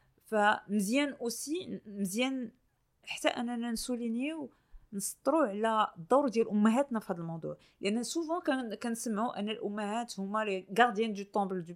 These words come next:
بات-، باترياركا، ان ال-، الامهاتنا بلا ما ي-، بلا ما يقروا، بلا ما يبغيو،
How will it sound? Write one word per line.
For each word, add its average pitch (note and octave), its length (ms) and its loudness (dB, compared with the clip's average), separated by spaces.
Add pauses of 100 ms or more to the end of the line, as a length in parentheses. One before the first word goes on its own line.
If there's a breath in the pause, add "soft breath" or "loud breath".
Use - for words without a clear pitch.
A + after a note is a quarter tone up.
بات-، F#3 220 -2 (140)
باترياركا، E3 600 -6 (340 soft breath)
ان G3+ 140 2
ال-، G#3+ 180 -2
الامهاتنا A3+ 880 0 (300)
بلا G#3 380 4
ما C4+ 160 6
ي-، A3+ 320 4
بلا F#3 220 10
ما G#3+ 140 10
يقروا، G3 560 10
بلا F3 200 8
ما A#3 100 6
يبغيو، A3+ 540 8